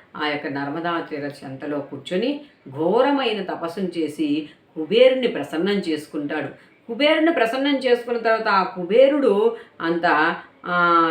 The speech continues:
ధనాన్ని అతనికి ఇస్తాడు ఒక పాత్రలో పెట్టి. ఆ రాసులు, బంగారు రాసుల్ని వాటిని ఇస్తాడనమాట. అది తీసుకొచ్చి మునిశ్రేష్ఠుడు, మునిబాలుడు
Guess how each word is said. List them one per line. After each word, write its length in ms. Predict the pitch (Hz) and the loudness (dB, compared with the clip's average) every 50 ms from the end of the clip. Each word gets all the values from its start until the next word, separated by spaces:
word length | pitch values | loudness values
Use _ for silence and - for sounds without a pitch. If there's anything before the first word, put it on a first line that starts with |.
| 151 151 | 0 -2
ధనాన్ని 480 | 147 160 170 202 233 254 277 277 269 | -2 0 2 4 4 4 2 2 0
అతనికి 720 | 233 190 - 196 196 180 170 220 233 202 175 180 202 202 - - - _ - | 0 -2 -2 -2 -2 -2 -2 -2 -2 0 0 0 0 -2 -6 -12 -20 _ -16
ఇస్తాడు 380 | 147 - - - 185 180 160 | -16 -12 -6 -2 0 0 0
ఒక 160 | 156 151 143 143 | 0 -2 -4 -8
పాత్రలో 580 | - - 147 156 165 - - 160 170 165 160 | -8 -6 -4 -4 -4 -6 -6 -4 -2 -2 -2
పెట్టి. 380 | 147 - 147 143 - - - - _ _ - _ _ _ _ _ _ _ _ _ _ _ _ _ _ _ _ _ _ - 151 | -2 -4 -6 -8 -10 -14 -20 -20 _ _ -20 _ _ _ _ _ _ _ _ _ _ _ _ _ _ _ _ _ _ -12 -8
ఆ 600 | 143 143 143 143 143 143 139 139 135 135 135 135 | -6 -4 -2 -2 -2 -2 -4 -4 -4 -4 -6 -6
రాసులు, 540 | 135 139 135 131 - 156 139 135 - - _ _ _ _ _ - | -6 -8 -8 -8 -6 -6 -6 -8 -10 -16 _ _ _ _ _ -6
బంగారు 460 | 151 147 143 147 147 143 139 143 143 | -4 -4 -2 -2 -2 -2 -2 -4 -4
రాసుల్ని 640 | 139 139 135 127 - 147 143 135 139 151 170 202 | -6 -8 -8 -10 -10 -10 -8 -6 -4 -2 -2 -2
వాటిని 340 | 190 175 160 - - 175 165 | -2 -2 -4 -4 -6 -6 -8
ఇస్తాడనమాట. 540 | - - - - 131 123 135 143 139 - - - - - | -8 -8 -10 -14 -14 -14 -14 -14 -16 -18 -20 -18 -10 -4
అది 240 | - 233 240 240 - | -2 -2 -2 -2 -4
తీసుకొచ్చి 520 | 247 277 285 285 - - 294 - - 285 254 | -6 -6 -6 -4 -4 -4 -4 -4 -2 -4 -2
మునిశ్రేష్ఠుడు, 840 | 226 226 247 262 - 262 269 247 240 - - 254 233 196 180 170 175 | -2 0 -2 -2 0 4 4 4 4 4 0 -2 -2 0 0 0 0
మునిబాలుడు 880 | 180 180 196 233 247 214 226 247 240 240 240 220 190 185 208 226 220 | 0 -2 -2 -2 0 2 2 4 4 4 4 4 4 4 4 2 0